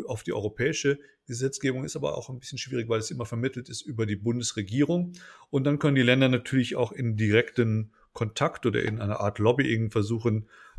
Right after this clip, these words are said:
ähm, Einfluss zu nehmen, ähm, auf die Rechtsetzung in der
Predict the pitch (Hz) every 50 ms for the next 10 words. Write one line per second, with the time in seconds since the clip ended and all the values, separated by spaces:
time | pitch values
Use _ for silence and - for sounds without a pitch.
0 | - - 113 110 110 104 107 - - - 117 127 123 - 123 117 - - - 117
1 | 113 117 113 110 110 110 107 107 117 139 - - 107 104 110 - - 113 110 123
2 | - - - 123 117 110 104 101 98 107 107 - - 120 110 - - 107 101 113
3 | - - 117 110 107 107 104 101 104 104